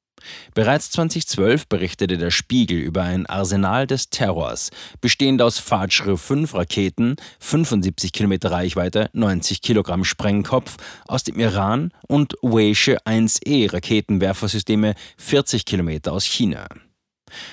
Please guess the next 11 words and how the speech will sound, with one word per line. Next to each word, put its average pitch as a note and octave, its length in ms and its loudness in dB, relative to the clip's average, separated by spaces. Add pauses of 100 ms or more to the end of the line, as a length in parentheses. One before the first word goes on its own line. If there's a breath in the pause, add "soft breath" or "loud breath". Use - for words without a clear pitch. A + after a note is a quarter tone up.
(220 loud breath)
Es G2 140 0
wurde A2 240 4
in G#2 120 4
dem A#2 180 2
Zusammenhang A#2 640 2
vom C3 180 -2
arabischen G#2 540 0
Frühling A#2 580 0
in A2 160 0
Ägypten F#2+ 440 -2
berichtet, F#2 500 -2